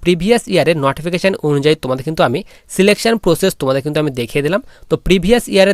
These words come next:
দেখো তোমাদের কিন্তু এখানে খুব ভালো পরিমাণে কিন্তু ভ্যাকেন্সি ছিল। তো এইবারও তোমাদের কিন্তু আট হাজার প্লাস কিন্তু ভ্যাকেন্সি তোমাদের কিন্তু আসতে চলেছে এসএসসি, এমটিএস and হাবলদার পোস্টের জন্য। এইবার আসি তোমাদের এখানে আবেদনের ডেট, যে তোমাদের এখানে আবেদন কবে থেকে স্টার্ট হচ্ছে।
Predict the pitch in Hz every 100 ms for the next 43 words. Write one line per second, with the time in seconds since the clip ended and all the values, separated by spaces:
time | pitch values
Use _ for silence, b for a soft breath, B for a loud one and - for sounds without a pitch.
0 | 170 170 196 - 151 160 175 180 180 -
1 | 151 117 135 143 156 160 156 165 120 120
2 | 143 135 156 170 185 - - 196 175 180
3 | 190 220 220 190 196 196 208 156 196 -
4 | - 147 165 180 185 202 - 151 160 -
5 | 175 151 123 - 156 180 - 143 143 151
6 | 160 156 123 - 160 170 165 208 165 160
7 | 151 165 143 143 160 160 - 131 - b
8 | b - - 143 165 170 180 - 190 170
9 | 190 233 b b b 175 190 214 214 214
10 | 180 175 185 185 202 143 143 139 143 160
11 | 131 113 120 160 - 160 170 185 196 139
12 | 139 143 151 - 135 135 147 - - 127
13 | - 123 - 131